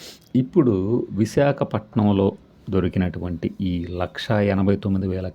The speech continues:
కేజీల గోమాంసం మీద పెదవిప్పడం లేదు. just ఒక ఉదాహరణ,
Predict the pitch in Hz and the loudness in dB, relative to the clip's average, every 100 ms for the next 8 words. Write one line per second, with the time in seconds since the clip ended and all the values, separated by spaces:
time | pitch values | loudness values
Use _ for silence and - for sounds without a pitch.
0 | _ - 110 107 101 85 85 104 104 90 | _ 2 4 4 2 0 2 4 4 0
1 | 82 87 82 80 85 85 95 _ - - | -6 -8 -8 -8 -10 -12 -16 _ -20 -20
2 | - 123 123 110 - 92 78 73 71 - | -2 2 4 2 -2 -6 -8 -10 -16 -20
3 | _ _ _ _ - _ _ _ _ _ | _ _ _ _ -20 _ _ _ _ _
4 | - - - _ _ _ _ _ _ 104 | -20 -20 -20 _ _ _ _ _ _ -14
5 | - - 147 98 95 95 101 90 90 | -6 2 4 4 4 4 2 0 -6